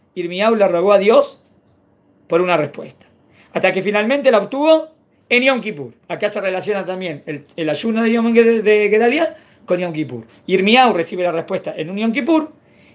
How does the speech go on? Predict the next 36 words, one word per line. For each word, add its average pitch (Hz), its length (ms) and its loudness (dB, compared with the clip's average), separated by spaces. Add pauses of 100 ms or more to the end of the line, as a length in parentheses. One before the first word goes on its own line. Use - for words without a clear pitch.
Irmiau, 240 540 4
Jeremías, 220 680 -2 (240)
llamó 180 260 -2
a 233 40 4
los 220 120 2
judíos 233 680 2
y 156 100 -6
les 143 140 -4
dijo 196 400 -6 (380)
que 170 100 2
debían 277 480 6
quedarse 302 960 2
en 196 160 -8
Israel 190 640 -2 (720)
y 180 120 -8
que 202 140 0
todo 220 200 2
estaría 170 320 -4
bien. 135 180 -10
Irmiau 208 180 -2
dijo, 185 300 -6 (100)
"Confíen 226 380 0
en 220 60 -4
Hashem". 277 380 0 (400)
Hashem 208 240 -6
me 202 60 -2
respondió, 220 580 0
"Quédense 226 320 2
en 190 60 -6
Israel 214 480 -2 (320)
y 170 80 -8
va 175 100 2
a 190 60 4
ir 185 120 -2
todo 156 260 -6
bien". 127 280 -16